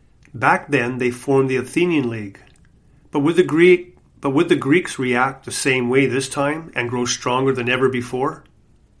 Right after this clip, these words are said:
In the western provinces,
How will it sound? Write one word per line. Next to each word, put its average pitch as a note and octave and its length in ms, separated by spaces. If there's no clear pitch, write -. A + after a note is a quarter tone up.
In D3+ 120
the D3 80
western F3 460
provinces, E3+ 720